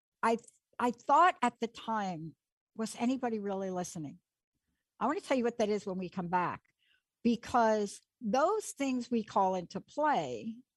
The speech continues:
are they really there to protect us? That's what we're gonna talk about. And what are the different levels they show up as?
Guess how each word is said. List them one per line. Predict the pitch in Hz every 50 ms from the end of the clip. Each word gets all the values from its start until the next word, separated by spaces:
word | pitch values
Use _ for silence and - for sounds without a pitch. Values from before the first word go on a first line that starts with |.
| _ _ _ _ _ _ _ _ _ _ _ _ _ _ _ _ _ _ _ _ _ _ _ _ _ _ _ _ _ _ _ _ _ _ -
are | 220 247 285 330 359 349
they | 330 330 311
really | 247 254 254 247 240 240 226
there | 214 196 202 196 190 202
to | - - 208
protect | - _ 190 185 - - 196 165 - _ _ -
us? | - - - - -
That's | 202 - -
what | 302
we're | 277 277
gonna | 254 254 226 214
talk | - - 185 - -
about. | - - 135 - - -
And | 214 202 196
what | 190 214 254 285
are | 403 381
the | - 370
different | 262 269 254 - 233 196
levels | 202 208 202 208 220 208 -
they | 214 202
show | - - 247 240 277
up | 440 - -
as? | - 127 120 - -